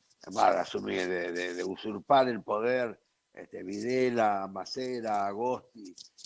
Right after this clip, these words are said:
y toda la milicada. Lo recuerdan, ¿eh? Lo, lo, los más veteranos lo recordarán, los que tienen mi edad, sin duda,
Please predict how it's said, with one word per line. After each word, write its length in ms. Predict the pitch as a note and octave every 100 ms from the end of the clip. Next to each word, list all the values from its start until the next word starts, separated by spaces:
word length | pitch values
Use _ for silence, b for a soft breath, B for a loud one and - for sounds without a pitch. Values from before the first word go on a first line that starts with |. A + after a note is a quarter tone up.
| -
y 100 | F2+
toda 300 | - B2 A#2+
la 80 | G2
milicada. 680 | F2 F2 - C3+ B2 F2 - _ _ _ _ _ _ _ _ _ _ _ _ _ _ _ _ _ _
Lo 120 | G2+
recuerdan, 560 | G2 E3 D#3+ A2 F#2 G2+
¿eh? 60 | G#2+
Lo, 180 | G2+ A#2
lo, 200 | A2+ A2+
los 160 | A#2+
más 200 | C3 E3
veteranos 640 | D#3 C3 C3 C#3 D#3 D#3+ C3
lo 140 | G2+
recordarán, 840 | F#2 - F2+ F#2 B2+ C#3 B2+ F3+ _
los 140 | F2+ -
que 100 | _
tienen 280 | G2 F2+ E2+
mi 100 | G2
edad, 340 | B2+ B2+ C#3+
sin 320 | - F2+ F2
duda, 480 | B2+ A#2+ F#2+ A2+